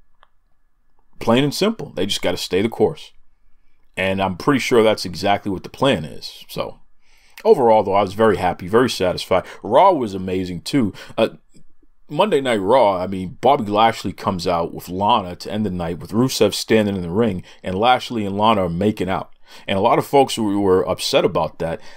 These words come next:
You know, that got over a million views in less than nine hours. So, take that. <laughs> It's like the twenty-four seven championship all over again. It's like, dude, whatever generates the interest,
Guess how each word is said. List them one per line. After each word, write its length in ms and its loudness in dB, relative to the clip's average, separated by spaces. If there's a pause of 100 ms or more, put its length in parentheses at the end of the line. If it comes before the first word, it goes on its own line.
(100)
You 80 0
know, 60 4
that 140 4
got 120 6
over 200 4
a 40 -2
million 420 2
views 480 4
in 120 -2
less 180 0
than 160 -6
nine 260 2
hours. 460 -2 (460)
So, 420 0 (960)
take 220 2
that. 340 0 (440)
<laughs> 160 0 (340)
It's 100 -6
like 120 2
the 60 -14
twenty-four 420 2
seven 260 0
championship 600 -2
all 180 2
over 220 0
again. 260 -10
It's 160 -10
like, 300 -2
dude, 340 4 (460)
whatever 340 0
generates 540 2
the 160 -2
interest, 580 -6